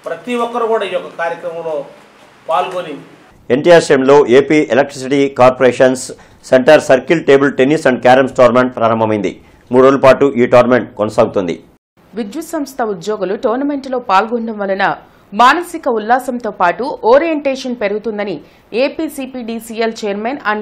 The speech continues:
Speaker 3: మేనేజింగ్ డైరెక్టర్ పద్మా జనార్దన్ రెడ్డి తెలిపారు. ఎన్టీఆర్ స్టేడియంలో టోర్నమెంట్ను మురళీకృష్ణ యాదవ్,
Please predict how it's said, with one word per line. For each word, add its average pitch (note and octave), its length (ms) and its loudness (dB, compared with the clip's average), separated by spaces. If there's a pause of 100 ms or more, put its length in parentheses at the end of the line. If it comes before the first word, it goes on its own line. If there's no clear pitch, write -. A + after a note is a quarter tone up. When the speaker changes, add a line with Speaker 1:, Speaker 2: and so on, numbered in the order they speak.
Speaker 3:
మేనేజింగ్ G3+ 520 -4
డైరెక్టర్ F#3 420 -2 (400)
పద్మా B3+ 280 2 (100)
జనార్దన్ G#3+ 480 -4
రెడ్డి F#3+ 180 -6 (100)
తెలిపారు. D3+ 360 -6 (420)
ఎన్టీఆర్ F4 360 -2
స్టేడియంలో C4 480 -4 (140)
టోర్నమెంట్ను A#3+ 640 -4
మురళీకృష్ణ A3 540 -4 (100)
యాదవ్, A3 300 0